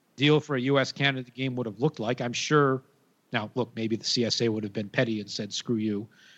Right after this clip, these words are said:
and gone to deal, on a deal with B N, but I sort of doubt it. Um, but it's B N in English, N B C networks in Spanish,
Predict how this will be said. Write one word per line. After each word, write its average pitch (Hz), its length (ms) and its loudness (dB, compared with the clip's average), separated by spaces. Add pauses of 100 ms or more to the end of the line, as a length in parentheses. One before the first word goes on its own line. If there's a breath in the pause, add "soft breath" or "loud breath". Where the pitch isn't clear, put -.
(120 soft breath)
and 120 140 -4
gone 120 220 4
to 113 40 -2
deal, 110 220 4
on 117 80 0
a 107 40 -2
deal 117 200 4
with 107 100 -2
B 127 240 4
N, 117 80 -4
but 113 160 0
I 107 60 -4
sort 110 240 -2
of 95 80 -14
doubt 104 240 -2
it. - 80 -12 (880 soft breath)
Um, 127 560 4 (1400)
but 139 260 4
it's 143 240 0
B 185 260 2
N 190 120 4
in 147 340 2 (1040)
English, 127 580 0
N 160 140 2
B 175 100 2
C 165 220 2
networks 151 340 2
in 139 80 -12
Spanish, 135 460 0